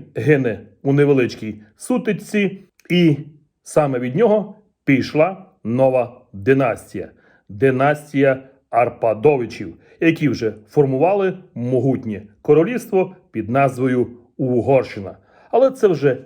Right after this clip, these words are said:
інша історія. І трошки угорської мови. Дорогоцінне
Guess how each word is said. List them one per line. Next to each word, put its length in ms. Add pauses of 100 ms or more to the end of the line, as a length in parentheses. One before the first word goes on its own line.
(140)
інша 460 (260)
історія. 680 (680)
І 120
трошки 480 (140)
угорської 760 (200)
мови. 440 (840)
Дорогоцінне 920